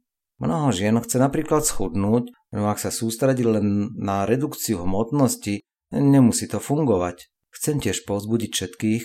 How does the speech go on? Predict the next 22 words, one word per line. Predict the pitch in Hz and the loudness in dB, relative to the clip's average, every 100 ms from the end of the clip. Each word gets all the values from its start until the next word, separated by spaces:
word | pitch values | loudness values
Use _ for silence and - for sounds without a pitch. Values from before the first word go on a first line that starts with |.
| - | -4
ktorí | 135 127 | 0 2
ste | 123 131 | 2 0
už | - | 2
po | 135 | 0
päťdesiatke, | 135 113 98 - 104 - 110 - - - _ | 2 0 0 0 -2 -2 -6 -6 -16 -20 _
aby | - 185 | -4 -2
ste | - | 0
nad | 139 131 | 2 2
sebou | - 135 | 2 4
nelámali | 113 104 110 117 120 120 | 4 4 4 4 4 4
palicu. | 151 131 - - 90 - _ _ - | 2 2 0 -8 -10 -16 _ _ -6
Boh | 101 139 - | -4 0 2
povolal | 107 98 104 104 | 2 2 0 2
Mojžiša, | 104 120 127 123 - 123 123 - _ - | 4 4 4 2 2 2 0 -10 _ -8
aby | 95 104 | -4 0
vyslobodil | 110 - 117 117 123 110 | 0 2 2 4 4 4
národ, | 110 117 120 117 - _ _ - | 4 4 4 0 -10 _ _ -6
až | 101 - | -4 -2
keď | 117 101 | -2 0
mal | 110 107 107 _ _ - | 2 2 -2 _ _ -6
osemdesiat | 147 - 165 151 143 143 147 | -2 0 -2 -2 -2 0 0
rokov, | 147 147 143 87 82 | 2 -2 -2 -6 -6